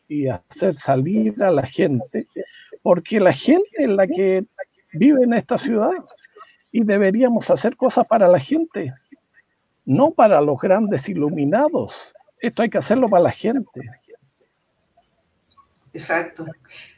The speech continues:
Speaker 2: Bueno, ahí, ahí hay un punto importante, eh, que dice, mira, vamos a leer una pregunta para hacer, para hacer más, pa-, para hacer participar a la gente que nos está viendo,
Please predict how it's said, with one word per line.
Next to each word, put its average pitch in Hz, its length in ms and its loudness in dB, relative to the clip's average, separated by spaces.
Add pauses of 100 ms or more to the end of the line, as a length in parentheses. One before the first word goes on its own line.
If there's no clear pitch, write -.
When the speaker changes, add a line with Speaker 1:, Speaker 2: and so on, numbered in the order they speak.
(260)
Speaker 2:
Bueno, 220 200 2
ahí, 220 300 2
ahí 202 240 6
hay 262 140 4
un 262 160 2
punto 247 240 -4
importante, 226 720 -2 (280)
eh, 202 380 6
que 208 100 0
dice, 214 640 0
mira, 202 320 -4
vamos 247 260 2
a 254 60 0
leer 262 400 0
una 247 240 -2
pregunta 277 680 -2 (160)
para 208 200 2
hacer, 214 240 0 (280)
para 208 180 0
hacer 220 300 -4
más, 214 400 4 (160)
pa-, 208 180 -4
para 190 300 6
hacer 202 260 -4
participar 208 580 0
a 214 40 6
la 202 120 4
gente 226 400 -4
que 220 100 -6
nos 202 140 -4
está 202 200 -4
viendo, 226 480 0